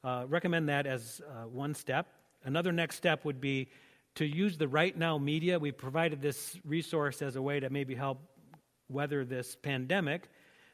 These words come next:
There's some great resources on Right Now media, both on the topic of identity and to study the book of Ephesians. And so go check it out. There's a lot of options for you. I'm gonna recommend two, two different ones. One, for the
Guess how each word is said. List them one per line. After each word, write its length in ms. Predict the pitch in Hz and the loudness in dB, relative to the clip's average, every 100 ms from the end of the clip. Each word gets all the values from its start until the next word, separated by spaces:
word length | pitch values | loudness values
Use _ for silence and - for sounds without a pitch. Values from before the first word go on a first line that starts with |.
| - | 2
There's 180 | 156 | 2
some 200 | - 143 | 2 -2
great 440 | 127 160 185 196 - | 0 6 8 8 4
resources 640 | 151 175 185 180 175 175 151 | 2 4 4 2 2 0 0
on 160 | 143 | 0
Right 260 | 139 160 175 | 2 2 2
Now 160 | 147 143 | -2 0
media, 560 | 147 156 147 143 139 - - - _ | 0 2 2 0 -2 -10 -20 -20 _
both 300 | - 151 175 | 0 2 2
on 120 | 156 135 | 2 0
the 60 | |
topic 420 | - 170 190 202 | 2 4 4 4
of 120 | 160 139 | 2 2
identity 720 | 127 151 170 160 113 107 110 - - _ 139 | 0 2 2 2 0 -4 -8 -14 -20 _ -6
and 260 | 139 135 | -2 -2
to 80 | 131 | -4
study 300 | - 156 147 | 0 0 0
the 100 | 131 | -2
book 220 | 120 139 | -4 -2
of 120 | 131 | -4
Ephesians. 800 | 120 120 - 151 131 95 82 - - _ - - _ | -6 -10 -2 -2 -2 -8 -14 -18 -20 _ -20 -20 _
And 160 | 127 123 | -6 0
so 120 | 165 | 0
go 200 | 127 160 | 4 4
check 240 | 151 170 175 | 6 4 6
it 80 | |
out. 180 | 151 147 | 6 4
There's 160 | 127 117 | 2 -4
a 60 | |
lot 180 | 123 143 | 2 2
of 80 | 135 | 4
options 340 | 135 127 139 | 2 2 -2
for 120 | - 139 | -2 2
you. 80 | |
I'm 100 | 135 | 2
gonna 180 | 170 160 | 2 0
recommend 460 | 143 156 147 135 123 | 0 0 0 -2 -2
two, 220 | 196 185 - - | 0 -2 -2 -16
two 100 | - | -6
different 300 | 175 165 151 | 0 0 0
ones. 200 | 123 110 | -4 -6
One, 320 | 123 151 160 156 - - - - | -2 0 2 0 -6 -20 -20 -4
for 180 | 156 139 | 0 2
the 320 | 139 135 | 2 0